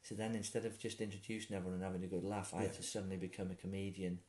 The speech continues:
Speaker 1: which I'd done in the past, but I didn't have twenty or thirty minutes of material ready.
Speaker 2: Oh, no.
Speaker 1: So you can imagine, I, I literally felt physically like I was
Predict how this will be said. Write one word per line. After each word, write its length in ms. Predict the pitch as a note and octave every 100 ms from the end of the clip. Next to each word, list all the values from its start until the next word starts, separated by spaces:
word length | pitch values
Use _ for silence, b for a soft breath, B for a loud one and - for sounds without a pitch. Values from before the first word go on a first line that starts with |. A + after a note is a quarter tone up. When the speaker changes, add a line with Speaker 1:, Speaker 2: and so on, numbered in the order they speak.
| b b - - -
Speaker 1:
which 240 | - -
I'd 100 | F#2
done 160 | A#2 A2
in 80 |
the 80 | F#2+
past, 300 | - G2 - -
but 200 | F#2 -
I 40 |
didn't 180 | G#2 G2+
have 180 | G2+ -
twenty 320 | - G2 G2
or 40 | F#2
thirty 220 | G#2+ E2+
minutes 160 | F#2 -
of 60 |
material 380 | F#2 - G#2 F#2+
ready. 340 | F#2 E2+ F2 - -
Speaker 2:
Oh, 60 | - E2 F2
no. 60 | F#2 F#2 -
Speaker 1:
So 320 | - A2 G2+
you 100 | G2
can 140 | G2+ G2+
imagine, 420 | G2+ G#2+ G2 F#2+
I, 120 | G2 G2 - G#2+
I 140 | G#2+ G2+
literally 420 | B2 C3 - C3
felt 460 | B2+ - B2+ G#2 E2+
physically 560 | - - A2 G#2+ - F#2
like 220 | F#2 F2+
I 60 | F#2
was 120 | F#2